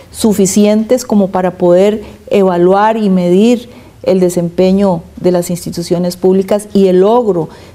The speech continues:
de esas metas, y de todos esos aspectos hacemos también un llamado de atención para que de manera gradual vayamos eliminando esas deficiencias, eh,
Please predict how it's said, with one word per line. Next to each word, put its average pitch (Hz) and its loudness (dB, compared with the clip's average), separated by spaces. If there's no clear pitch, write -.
de 175 2
esas 185 0
metas, 202 0
y 202 2
de 185 2
todos 190 0
esos 220 2
aspectos 196 -2
hacemos 185 -4
también 185 -4
un 196 -2
llamado 185 0
de 180 0
atención 185 0
para 180 -2
que 208 0
de 196 2
manera 190 0
gradual 196 0
vayamos 190 -2
eliminando 196 0
esas 196 0
deficiencias, 190 -2
eh, 165 -2